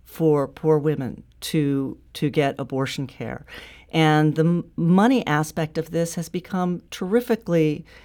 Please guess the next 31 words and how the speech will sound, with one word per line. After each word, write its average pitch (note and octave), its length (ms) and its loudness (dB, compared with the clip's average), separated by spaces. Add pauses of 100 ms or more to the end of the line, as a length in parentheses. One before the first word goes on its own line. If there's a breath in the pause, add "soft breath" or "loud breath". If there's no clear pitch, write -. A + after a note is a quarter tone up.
(120)
important. F3 480 2
I D#3 80 0
know D#3+ 160 0
that E3 160 -6
here E3+ 240 0
in E3+ 100 0
Missouri, F3+ 460 -2
there's C#3 280 -4
a C3 80 -6
big D3 300 -2
argument D3+ 480 -4
going C#3+ 300 -6
on C#3+ 160 -6
about C#3 280 -6
Medicaid D3+ 640 -6 (500 loud breath)
funding D3+ 560 0
for C#3 540 -4
postpartum D3+ 760 -2
women D#3 360 0
because D3 680 -4
of C#3 240 -6
the C#3 80 -10
restrictions C#3 560 -10
of C3 100 -16
Medicaid C3 480 -8
having B2+ 340 -8
to - 100 -16
do B2+ 160 -12
with B2+ 140 -12
abortion D3+ 560 -4
care. - 360 -12